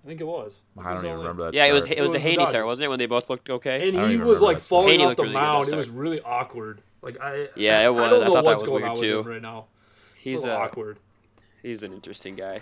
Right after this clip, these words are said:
Speaker 1: Mm-hmm.
Speaker 3: But
Speaker 2: That was
Speaker 3: he said he
Speaker 2: also a
Speaker 3: loves,
Speaker 2: late signing, so
Speaker 3: said
Speaker 2: I
Speaker 3: he
Speaker 2: will,
Speaker 3: loves Jock Jones, so.
Speaker 1: Yeah.
Speaker 2: I will, uh, hold off on the
Speaker 3: Big Twins
Speaker 2: judgment
Speaker 3: guy, I
Speaker 2: with him
Speaker 3: guess.
Speaker 2: until he kinda builds up a little bit, too.
Speaker 3: Yeah.
Speaker 1: Yeah.
Speaker 2: Um, but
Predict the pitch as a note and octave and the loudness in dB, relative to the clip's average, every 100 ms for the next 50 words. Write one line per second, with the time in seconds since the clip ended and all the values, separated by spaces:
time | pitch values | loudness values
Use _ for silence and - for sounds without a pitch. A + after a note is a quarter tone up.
0 | - B2+ B2+ B2+ B2+ _ - B2 C3 - | -14 -20 -18 -20 -20 _ 2 4 4 2
1 | - - _ _ _ _ B2+ B2+ B2 A2+ | -16 -20 _ _ _ _ 0 2 6 6
2 | A#2 A#2+ G2 F#2 F#2+ F2 F#2+ F2+ F2+ F2+ | 6 4 4 2 0 -2 -4 -4 -4 -8
3 | - G2 E2+ E2+ - _ - F#2 F2 F2 | -8 -6 -4 -6 -10 _ -12 -6 -4 -4
4 | B2 B2 - B2+ B2+ - C#3+ B2+ A#2+ - | -4 -6 -6 -6 -6 -6 -6 -6 -10 -10
5 | G2+ - _ _ _ _ _ - G#2+ - | -10 -12 _ _ _ _ _ -20 -20 -20
6 | - _ - G2+ G2+ G2+ F#2 F2 F#2 A2 | -20 _ -4 -2 0 2 2 0 -2 -4
7 | G2+ F#2 F#2 - F2+ F2+ F2 A2 D2+ - | 0 2 0 -2 -6 -6 -8 -8 -6 -4
8 | F2+ E2+ A2 G#2 G#2 F2 F2 D#2 F2+ G2 | -4 -4 -4 -6 -6 -8 -8 -10 -10 -8
9 | F2+ F#2 E2+ F#2 E2+ F2+ E2 F2+ D#2+ F2 | -8 -8 -10 -10 -8 -8 -8 -6 -8 -8
10 | D#2+ D#2 D#2 - - C#2+ - - _ - | -8 -8 -10 -10 -10 -10 -12 -18 _ -20
11 | - - - E2 C#2+ D#2+ - G#2 | -20 -16 -8 -8 -8 -10 -6 -6